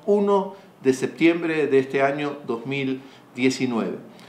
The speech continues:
Nos vamos a conectar con la ciudad de, de Guayaquil. Estamos nosotros, sí, porque digo nosotros, el plural, no para esconderme en ese plural, sino que aquí hay un compañero que me ayuda en la cámara, que es Juan, un compañero,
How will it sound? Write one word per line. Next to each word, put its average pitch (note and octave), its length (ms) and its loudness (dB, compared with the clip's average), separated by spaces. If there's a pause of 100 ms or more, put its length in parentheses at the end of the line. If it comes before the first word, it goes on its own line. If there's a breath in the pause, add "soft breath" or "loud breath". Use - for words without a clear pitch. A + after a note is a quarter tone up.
(220 loud breath)
Nos A2+ 120 -8
vamos E3+ 360 2
a D#3+ 120 2
conectar C3 560 2
con B2 140 -6
la A#2 80 -6
ciudad C3 420 0
de, A#2 300 2
de A2 140 -2
Guayaquil. A2+ 760 0
Estamos A#2+ 400 -4
nosotros, B2+ 540 -2 (280 loud breath)
sí, D3 160 0
porque C3 220 -2 (160)
digo B2 180 0
nosotros, C3+ 540 0
el A#2 120 -2
plural, C3 520 6
no B2 140 -4
para B2 180 0
esconderme B2 560 -2
en A#2+ 80 -6
ese A#2+ 160 -8
plural, C#3 500 0 (200 loud breath)
sino D3+ 240 -4
que D3 60 2
aquí D3 160 0
hay C#3 180 4
un B2+ 100 0
compañero C3 560 -2
que A#2+ 80 -8
me A#2 120 -6
ayuda B2+ 580 0 (280 loud breath)
en A#2 220 -4
la A2 160 -4
cámara, C3 540 2 (160)
que B2 180 -2
es A#2+ 140 -8
Juan, C#3 560 0 (280 loud breath)
un B2 100 -12
compañero, B2+ 960 2